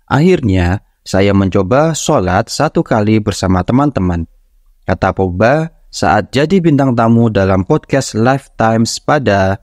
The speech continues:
dua ribu sembilan belas. "Ternyata, saya merasakan sesuatu yang berbeda. Saya merasakan ketenangan. Kemudian, saya terus melanjutkannya.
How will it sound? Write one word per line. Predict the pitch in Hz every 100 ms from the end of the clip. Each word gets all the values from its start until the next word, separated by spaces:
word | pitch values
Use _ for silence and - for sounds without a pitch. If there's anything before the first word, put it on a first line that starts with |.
| _ _ 98
dua | 95
ribu | 92 92 127 143
sembilan | 170 156 147
belas. | 98 90 87 - - _ _ _ _ _ _
"Ternyata, | 110 107 92 87 90 101 135 175 _ _ _ _ _
saya | - 120 165 190
merasakan | 160 - 143 147 139
sesuatu | 131 123 123 120 139 147
yang | 127 107
berbeda. | 131 123 98 90 90 - _ _ _
Saya | - 110 120 151
merasakan | 160 117 - 120 160 143
ketenangan. | - 104 90 87 85 90 _ _ _ _ _ _
Kemudian, | 107 110 98 104 113 143 165 -
saya | - 156 175
terus | - 156 -
melanjutkannya. | 113 104 135 - 92 87 87